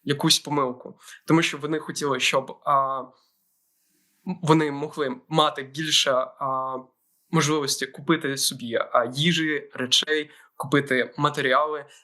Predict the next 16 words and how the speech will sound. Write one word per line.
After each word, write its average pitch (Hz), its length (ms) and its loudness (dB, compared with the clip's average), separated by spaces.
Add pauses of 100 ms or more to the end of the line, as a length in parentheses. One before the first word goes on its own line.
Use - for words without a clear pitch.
Зараз 196 540 2
ми 160 80 -4
бачимо 151 380 -2
те, 139 100 -6
що - 160 -4
інфляція, 170 580 0 (100)
мабуть, 156 360 2
що - 160 2
буде 170 520 -4
збільшуватись. 160 800 -2 (380)
І 151 80 2
знову 196 220 4
ж - 100 -6
таки, 143 440 -2
а, 143 280 2 (360)
багато-багато 156 1160 0